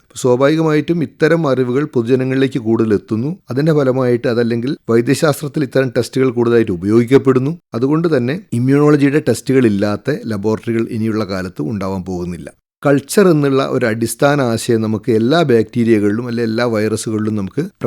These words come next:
പ്രായോഗികമല്ലാത്തിടത്തോളം കാലം മോളിക്കുലർ ബയോളജി ടെക്നിക്കുകളെ പോലെ തന്നെ നമുക്ക് ഇമ്മ്യൂണോളജിക്കൽ ടെക്നിക്കുകളും ഉപയോഗിച്ചേ പറ്റുകയുള്ളൂ. ഇനി ഇമ്മ്യൂണോ ബയോളജിക്കൽ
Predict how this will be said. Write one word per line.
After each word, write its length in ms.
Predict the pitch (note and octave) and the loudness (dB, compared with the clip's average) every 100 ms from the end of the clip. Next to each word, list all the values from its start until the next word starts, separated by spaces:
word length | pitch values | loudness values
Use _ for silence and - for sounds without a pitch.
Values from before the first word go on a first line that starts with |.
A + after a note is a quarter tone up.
| A2+ B2 C3+ | 2 4 4
പ്രായോഗികമല്ലാത്തിടത്തോളം 960 | C3+ B2+ G#2+ G#2+ C3+ - C3 C3 A2 G2+ | 2 0 0 0 0 0 0 0 0 0
കാലം 260 | F2+ F2 A#2+ | -4 -6 -4
മോളിക്കുലർ 460 | A2+ C3 D3+ D3+ | -2 -2 0 0
ബയോളജി 380 | D#3 C#3 C3+ C3 | 2 2 2 -2
ടെക്നിക്കുകളെ 580 | C3+ A2 A2+ A2+ B2 A#2 | -2 -2 -2 -4 -2 -2
പോലെ 220 | A#2 A#2 | 0 -2
തന്നെ 360 | A2 G2 G2 B2 | -2 -6 -2 0
നമുക്ക് 340 | G#2+ F#2 F3+ F3 - | 0 -2 -4 -6 -2
ഇമ്മ്യൂണോളജിക്കൽ 760 | D#3 F#3 G3+ E3 C3 C#3 C#3+ C#3+ | 2 2 2 2 2 0 -2 0
ടെക്നിക്കുകളും 680 | A#2+ - G#2+ G#2 G#2+ G#2 F3 - | -2 0 0 0 2 0 0 -6
ഉപയോഗിച്ചേ 520 | G2+ G#2 G#2 G2+ D3 F3+ - | 0 2 0 -2 -4 -4 -4
പറ്റുകയുള്ളൂ. 600 | E3+ - C3+ F#2+ D2+ D#2 - | -4 0 -2 -2 -6 -12 -6
ഇനി 120 | C#3+ | -4
ഇമ്മ്യൂണോ 440 | C#3 C#3+ F#3 G#3 G#3+ - _ - | -2 0 0 0 -4 -8 _ -6
ബയോളജിക്കൽ 640 | C#3+ D#3 D#3+ D3 D#3 A2+ | 0 2 2 -2 -4 -4